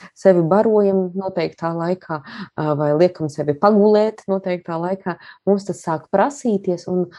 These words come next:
nu, teiksim tā, mūsu organisms pats mums sāk teikt priekšā, ā, kas mums ir jādara, lai darba diena beigtos. Un vēl es zinu, ka ir cilvēki, kam ir svarīgi pārslēgties un kas strādā attālināti, bet viņiem patika tas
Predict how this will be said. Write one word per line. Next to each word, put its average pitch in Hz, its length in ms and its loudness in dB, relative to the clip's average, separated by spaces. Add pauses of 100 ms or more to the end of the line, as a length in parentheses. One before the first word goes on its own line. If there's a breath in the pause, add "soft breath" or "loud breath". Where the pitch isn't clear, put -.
(160 loud breath)
nu, 185 160 -4
teiksim 190 300 0
tā, 175 100 -2
mūsu 180 240 -2
organisms 185 560 -4
pats 170 400 -10
mums 151 240 -8
sāk 165 240 -8
teikt 139 320 -8
priekšā, 151 460 -6 (340 soft breath)
ā, 76 160 -4 (560)
kas 165 240 -6
mums 147 160 -6
ir 165 80 0
jādara, 151 320 2
lai 135 180 -2 (300 loud breath)
darba 165 240 0
diena 139 240 0
beigtos. 143 600 -4 (920 loud breath)
Un 214 480 4
vēl 294 580 2
es 196 140 -2
zinu, 262 260 -2
ka 208 160 -2
ir 233 160 -2
cilvēki, - 300 -6
kam 180 100 -2
ir 170 80 -6
svarīgi 175 340 0
pārslēgties 139 640 -8
un 143 80 -8
kas 160 140 -8
strādā 185 380 0
attālināti, 165 680 -2
bet 143 220 -8
viņiem 160 400 2
patika - 400 -4
tas - 160 -20